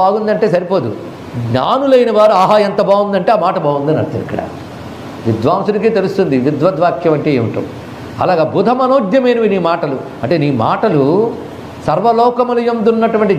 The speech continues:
జ్ఞానులు ఆహా అనే మాటలు నీవి. కృష్ణుడి మాటలు అవి, అవునా లేదా? బుధ మనోజ్ఞమైన మాటలు. అందుకని మాటలు తీసుకుంటే మహాత్ములు కూడా వ్యాఖ్యానాలు అనిపిస్తుంది. ఎందుకు బుధ మనోజ్ఞయ? అలాంటి మాటలు కృష్ణుడు ఆడాడా? మీకు ఏమైనా జ్ఞాపకం ఉన్నాయా?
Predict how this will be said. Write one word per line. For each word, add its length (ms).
జ్ఞానులు 480
ఆహా 280
అనే 220
మాటలు 300
నీవి. 180
కృష్ణుడి 340
మాటలు 240
అవి, 120
అవునా 280
లేదా? 160
బుధ 120
మనోజ్ఞమైన 540
మాటలు. 260
అందుకని 260
మాటలు 340
తీసుకుంటే 440
మహాత్ములు 460
కూడా 180
వ్యాఖ్యానాలు 760
అనిపిస్తుంది. 460
ఎందుకు 220
బుధ 100
మనోజ్ఞయ? 500
అలాంటి 260
మాటలు 280
కృష్ణుడు 300
ఆడాడా? 340
మీకు 160
ఏమైనా 160
జ్ఞాపకం 340
ఉన్నాయా? 280